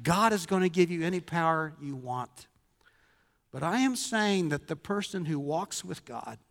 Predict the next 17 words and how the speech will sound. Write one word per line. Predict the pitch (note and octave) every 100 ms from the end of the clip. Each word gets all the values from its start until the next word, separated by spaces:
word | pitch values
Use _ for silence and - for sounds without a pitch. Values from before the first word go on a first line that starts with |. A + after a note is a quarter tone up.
| _ _ _ _ _ _ _ _ _ - - -
and | C3+
walks | C#3 G#3 A3+ G#3
in | E3+
the | E3
fullness | - F#3+ G#3+ G#3 G3 -
of | D#3+ D3
the |
Spirit | C#3+ - - B2+ G#2 A2 _ _ _ _ _ _ -
and | D#3 C#3+
wants | E3 A3 -
the | - D#3
Holy | F3 F3+ F3
Spirit | E3+ - - D3+ D3 D3
to | C#3
be | C3
fully | B2 - F#3+ F#3+ F#3+ F#3 - - _ _ -
present | - F#3 G3 G#3 G3+